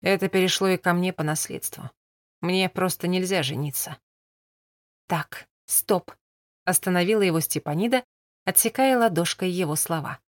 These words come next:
«Но ты же собирался жениться на Катерине».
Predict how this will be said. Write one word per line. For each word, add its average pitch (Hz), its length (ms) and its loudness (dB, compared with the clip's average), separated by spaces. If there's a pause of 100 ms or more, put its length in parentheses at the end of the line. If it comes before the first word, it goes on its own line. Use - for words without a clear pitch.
(320)
«Но 214 180 2
ты 214 220 2
же 202 120 0
собирался 226 560 2
жениться 220 420 0
на 226 100 -2
Катерине». 170 580 -2